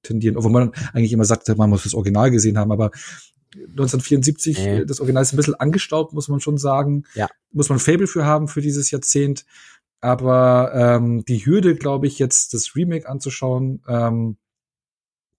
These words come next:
Speaker 1: ist niedriger, vor allem läuft er auch bei Netflix, Paramount Plus, ist halt so ein Ding.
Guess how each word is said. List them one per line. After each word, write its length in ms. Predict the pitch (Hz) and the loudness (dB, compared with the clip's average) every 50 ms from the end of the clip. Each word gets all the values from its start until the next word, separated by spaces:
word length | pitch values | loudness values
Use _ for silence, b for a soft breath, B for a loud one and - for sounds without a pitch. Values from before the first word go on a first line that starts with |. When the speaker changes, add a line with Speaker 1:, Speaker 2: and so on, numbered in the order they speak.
| _ _ _ _ _ _ - - | _ _ _ _ _ _ -4 0
Speaker 1:
ist 180 | 139 117 - - | 0 0 0 0
niedriger, 280 | 151 160 185 156 147 | -2 -2 0 2 2
vor 120 | 135 - 131 | 2 2 0
allem 80 | 117 | 2
läuft 200 | 113 113 110 - | 0 0 0 0
er 60 | 117 104 | -4 -6
auch 80 | 101 | -4
bei 140 | - 107 101 | -4 -4 -4
Netflix, 540 | 98 98 110 113 - - 107 98 - - b b b b | -2 -2 -4 -4 -2 -4 -4 -4 -4 -6 b b b b
Paramount 360 | _ - 120 117 113 107 98 - | _ -4 -2 -2 -2 -2 -4 -4
Plus, 260 | - 127 139 131 - | -2 -2 -2 -2 -4
ist 160 | - - - | -10 -8 -6
halt 100 | 113 107 | -6 -4
so 80 | - 107 | -4 -4
ein 60 | 104 | -2
Ding. 220 | 107 131 143 143 | 0 0 -2 -2